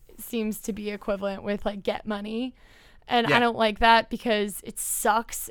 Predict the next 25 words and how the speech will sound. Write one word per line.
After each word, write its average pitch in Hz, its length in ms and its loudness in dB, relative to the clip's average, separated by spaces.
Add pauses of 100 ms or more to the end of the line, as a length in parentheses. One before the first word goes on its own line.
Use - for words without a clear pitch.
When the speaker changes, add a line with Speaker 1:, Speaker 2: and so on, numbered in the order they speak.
Speaker 1:
and 226 140 0
it 208 60 -4
just 208 260 -8
feels 214 340 -4
like 208 160 -4
we're 214 140 -6
just - 260 -16
trapped - 640 -6
in 220 200 -2
this - 200 -8
vortex 202 800 -6
of, 208 200 -10
like, 208 200 -10
get - 240 -4
money 254 320 6
or 226 80 8
you're 226 160 0
not 226 200 6
a 220 60 2
person. 214 680 -4
It's - 260 -10
like, 302 140 0
Speaker 2:
Yeah. 233 40 -6
Speaker 1:
that's 370 280 -2 (800)
not 220 300 -6